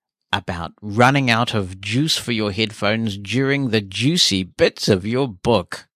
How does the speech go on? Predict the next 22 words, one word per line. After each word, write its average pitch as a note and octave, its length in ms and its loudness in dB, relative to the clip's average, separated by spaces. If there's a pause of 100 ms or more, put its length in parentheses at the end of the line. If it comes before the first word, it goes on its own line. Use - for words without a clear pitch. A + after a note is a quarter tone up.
(200)
"Good G#3+ 560 2
morning, G3 760 2
Jonathan," B2+ 560 0
says F#2+ 280 -2
Petra. G2+ 360 -4
Well, D2+ 280 -12
good F2 260 -4
morning, G2 400 -4
Petra. - 460 -4 (260)
"Is B3+ 220 2
there G#3+ 180 2
still A2+ 320 2
no F2+ 300 0
way," D2 340 -2
she C2+ 220 -12
says, F#2+ 360 -8
"for - 240 -6
us A2 240 -2
to - 140 -8
detect - 600 -6
the D#2 100 -4
lights F#2+ 640 -4